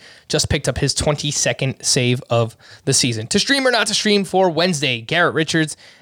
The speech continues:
at the Rays, Justice Sheffield versus the Rockies. That game is in Seattle.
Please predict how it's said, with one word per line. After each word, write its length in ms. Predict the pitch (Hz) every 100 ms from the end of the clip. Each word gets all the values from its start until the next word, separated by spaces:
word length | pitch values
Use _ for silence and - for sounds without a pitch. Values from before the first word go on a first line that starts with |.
| -
at 180 | 180 180
the 100 | 135
Rays, 500 | 160 220 254 - -
Justice 400 | - 165 - -
Sheffield 400 | 160 - 156 127
versus 380 | 151 143 131
the 100 | 123
Rockies. 500 | 117 143 160 - 180
That 140 | 143 117
game 160 | 127
is 100 | 123
in 220 | - 135 127
Seattle. 520 | - 120 131 160